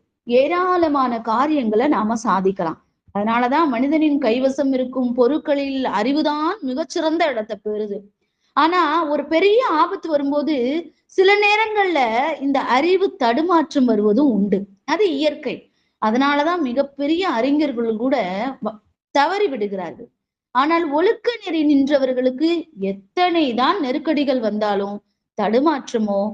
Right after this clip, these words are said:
ஏமாற்றமோ நிகழ்வது கிடையாது. ஒழுக்கமே ஏற்படும் நெருக்கடி-, நெ-, நெருக்கடிகளுக்கு மருந்தாகவும் நின்று பயன் தந்து கவலையை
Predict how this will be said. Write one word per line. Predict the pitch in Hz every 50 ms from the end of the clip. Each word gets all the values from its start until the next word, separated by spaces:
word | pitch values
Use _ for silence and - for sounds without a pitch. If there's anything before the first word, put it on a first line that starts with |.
| 214 - _ _ _ 220 233
ஏமாற்றமோ | 247 247 277 320 339 349 330 277 254 - - 226 208 208 214 202 208 220 220 214 - _ _ _
நிகழ்வது | 233 247 285 294 339 370 359 330 294 254 240 311
கிடையாது. | - - 277 190 196 196 185 170 160 - - _ _ _ _ _ _ _ _ _ -
ஒழுக்கமே | 196 214 254 294 262 - 302 320 285 294 311 320 339 359 403 415 403 - -
ஏற்படும் | 226 240 247 269 254 - - 285 247 247 226 220
நெருக்கடி-, | 220 214 226 254 285 294 311 302 220 214 - -
நெ-, | 220 220 214 208 202 202 202 202 196
நெருக்கடிகளுக்கு | 196 202 220 262 320 262 - 392 285 269 247 247 220 208 208 202 208
மருந்தாகவும் | 208 208 196 208 240 247 277 262 247 226 208 196 226 202 196 208 208 214 220 214 - _ _ _ _ _
நின்று | 254 262 285 302 302 349 339
பயன் | 240 - 214 220 233 254 254
தந்து | 254 247 220 220 202 208 208 214 214 214 - - _ _
கவலையை | - 320 302 320 370 403 403 370 311 262 254 233